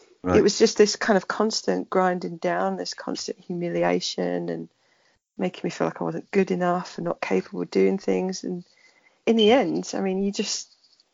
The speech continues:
Speaker 2: it was just so much that I started doubting my own mind and even my own fucking sanity on some days. And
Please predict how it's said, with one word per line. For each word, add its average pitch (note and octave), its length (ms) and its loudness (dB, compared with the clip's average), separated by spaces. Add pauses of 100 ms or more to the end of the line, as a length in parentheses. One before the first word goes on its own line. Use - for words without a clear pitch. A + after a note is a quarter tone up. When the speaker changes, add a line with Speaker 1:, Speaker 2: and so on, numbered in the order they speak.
Speaker 2:
it - 120 -2
was - 160 -4
just - 200 0
so F#2+ 200 0
much - 440 2
that F#3 180 2
I F#3+ 80 0
started F#3 360 0
doubting F3+ 320 0
my E3+ 200 -4
own E3 140 -6
mind A#3 440 0
and F3 240 -2 (500)
even G3+ 220 4
my F#3 140 4
own F3+ 120 2
fucking G3 380 2
sanity A3 540 4
on B3 140 2
some B3 260 -4
days. B3 380 -2 (800)
And G3+ 440 -2